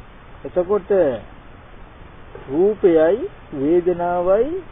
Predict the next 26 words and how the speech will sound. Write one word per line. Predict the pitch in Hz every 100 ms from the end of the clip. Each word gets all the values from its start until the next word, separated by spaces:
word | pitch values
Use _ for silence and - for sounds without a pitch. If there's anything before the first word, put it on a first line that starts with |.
| -
සැප | 151 156
වේදනා, | 170 170 165 190 180
දුක් | 156 -
වේදනා, | 170 175
උපේක්ෂා | 170 170 165 - 165
වේදනාව | 160 156 165 165
හා | 175 180
යෙදිලා | 151 156 185 185
නැහැ. | 156 - - - - - - - - - - - - - - - - - - - - -
වේදනාව | 135 135 151 156 160 160 135
වේදනාව | 123 127 143 156 160
එක්ක | 156
යෙදිලා | 160 151 160 147
කියන | 160 156
කතාවක් | 156 160 160 151
යෙදෙන්නේ | 156 143 131 123 151
නැහැ. | 160 - - - - - - - - - - - -
දැන් | - 147 143
අහන්නේ | 120 156 151 156
මේ | 160 143 151
වේදනාව | 127 131 143 147 156
හා | 151 160
යෙදුණු | 123 131 160 196
ධර්මතා | 202 202 196 196 196
ටිකනේ | 185 185 185 180
අහන්නේ. | 180 185 175